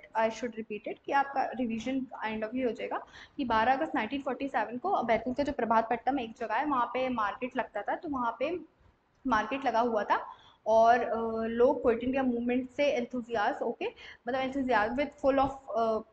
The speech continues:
like motivation और full of excitement, अ, वहाँ पे collect हुए और इन्होंने गुरुबख्श सिंह ढ-, अ, sorry, महादेव तेली जी ने क्या करा, जो ब्रिटिशर्स थे उनके कपड़े फड़वा उड़वा के उन्होंने क्या करा, उनको खादी के clothes forcefully पहना दिए, जिससे ब्रिटिशर्स offend हो गए और उन्होंने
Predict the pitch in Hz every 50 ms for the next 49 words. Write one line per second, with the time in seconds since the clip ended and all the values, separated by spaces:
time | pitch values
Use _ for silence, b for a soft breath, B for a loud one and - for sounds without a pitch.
0 | _ - 240 247 247 240 - - 220 220 214 214 233 233 233 226 226 226 254 247
1 | 247 - 240 240 233 247 226 - - 214 196 196 - 277 349 392 277 - - 233
2 | 226 220 220 226 226 208 208 277 269 - 208 208 220 226 - - 262 240 247 311
3 | 480 - B B B B B B B - 226 226 226 240 240 233 247 247 233 240
4 | 254 277 269 247 240 240 226 254 254 - - - - - 247 240 226 247 226 -
5 | - 240 247 - 247 226 269 247 226 220 202 202 226 262 254 - 233 220 220 233
6 | 226 240 226 220 240 240 240 214 - 214 233 302 311 320 254 240 233 - 226 -
7 | 302 277 277 - - 320 349 330 302 311 294 269 247 - 240 285 302 - 269 226
8 | 220 214 214 233 254 254 233 214 202 214 - 359 494 508 B B B B B B
9 | _ - 240 247 240 254 285 285 285 240 240 269 311 349 359 359 370 - - 254
10 | 220 214 240 240 294 - - 247 262 349 494 - - - 240 226 226 - - 277
11 | 311 285 302 277 247 214 196 190 185 196 202 - 240 - - 269 240 233 233 262
12 | 247 - 311 311 - - - - - 226 233 277 285 254 240 277 359 349 269 247
13 | 240 233 240 240 262 302 494 494